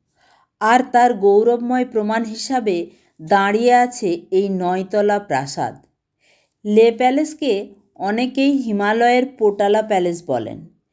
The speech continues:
তিব্বতের বিখ্যাত পোটালা প্যালেসের মতোই এর স্থাপত্যশৈলী। মাটির ইট, পাথর আর কাঠ দিয়ে তৈরি এই স্থাপত্য সেই সময়কার লাদাখি কারিগরদের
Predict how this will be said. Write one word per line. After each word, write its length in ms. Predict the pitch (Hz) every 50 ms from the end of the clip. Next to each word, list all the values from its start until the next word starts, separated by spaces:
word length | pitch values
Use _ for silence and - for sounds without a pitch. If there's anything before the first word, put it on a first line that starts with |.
| _ _ _ _ _ _ _ _ _
তিব্বতের 580 | 254 254 220 214 208 254 262 254 262 277 269
বিখ্যাত 560 | 240 202 226 226 214 214 - - 254 254 - 269
পোটালা 600 | 269 262 262 233 214 208 196 220 220 226 233 226
প্যালেসের 500 | 226 233 233 240 247 247 254 277 269 247
মতোই 420 | 240 254 254 247 - 269 285 285 277
এর 80 | 233 202
স্থাপত্যশৈলী। 1120 | - - - - 202 160 156 160 156 156 - - 160 151 - 156 117 104 104 71 - - - _ _ _ _ _ _ _ _ _ _ _ _ _
মাটির 460 | 190 190 190 196 202 202 233 226 226
ইট, 600 | 208 - - 190 190 196 202 202 208 208 202 208 - -
পাথর 580 | - 165 165 185 - - 208 208 214 214 214 214 - - - _ _ _ _ _ _ -
আর 160 | 175 185 190 185 -
কাঠ 320 | - 190 202 220 220 - -
দিয়ে 180 | 262 254 262
তৈরি 460 | 254 254 233 220 220 226 233 226 247
এই 240 | 247 - - 190 202
স্থাপত্য 880 | 196 202 - - 202 190 190 - 254 269 269 262 _ 233 185 151 131 - 190
সেই 360 | - - - - 220 233 247
সময়কার 680 | 247 - 262 240 240 262 277 285 277 285 240 185 170 180 170 - _ _ _ _ _ _ -
লাদাখি 720 | 180 180 185 185 185 185 190 208 220 220 - - 247 254
কারিগরদের 880 | 254 - 190 165 170 180 185 185 196 214 220 220 214 208 220 196 170